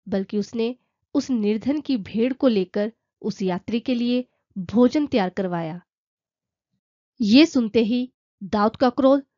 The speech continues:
उस मनुष्य पर भड़क उठा और उसने नातान से कहा, "यहोवा के जीवन की शपथ, जिस आदमी ने काम किया है,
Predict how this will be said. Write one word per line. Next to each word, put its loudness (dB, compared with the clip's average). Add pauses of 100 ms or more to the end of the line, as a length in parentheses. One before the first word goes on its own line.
(240)
उस 4
मनुष्य 2
पर 2
भड़क -4
उठा -2 (540)
और 2
उसने -2
नातान 0
से -2
कहा, -6 (720)
"यहोवा 4
के -4
जीवन -4
की -4
शपथ, -8 (460)
जिस -2
आदमी -2
ने -2
काम -6
किया -4
है, -4